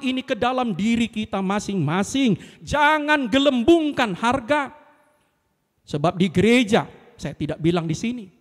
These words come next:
sebab di gereja orang juga kadang-kadang suka menggelembungkan harga.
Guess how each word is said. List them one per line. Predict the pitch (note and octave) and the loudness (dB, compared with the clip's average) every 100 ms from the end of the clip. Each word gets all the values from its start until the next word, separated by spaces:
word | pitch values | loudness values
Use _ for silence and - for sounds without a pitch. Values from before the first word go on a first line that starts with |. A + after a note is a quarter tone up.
| _ _ _ _ | _ _ _ _
sebab | - D3+ D#3 | -4 -4 -2
di | D3+ | -4
gereja | C3 F#3+ G#3 D#3+ D#3+ | 2 2 4 0 0
orang | E3+ E3 D3+ | -2 0 -2
juga | F3 F3+ E3 | -2 -2 -4
kadang-kadang | E3 F3+ C#3 E3 E3 C#3+ | -2 -4 -2 -2 -2 -6
suka | - A#3 - D#3 | -2 -2 0 -2
menggelembungkan | D3+ D#3 C#3+ D#3 D3 F3 D#3 D3 C3 | 0 -2 -2 -2 -2 -2 -2 -6 -8
harga. | B2+ D3 C#3 E3+ | -8 -10 -10 -14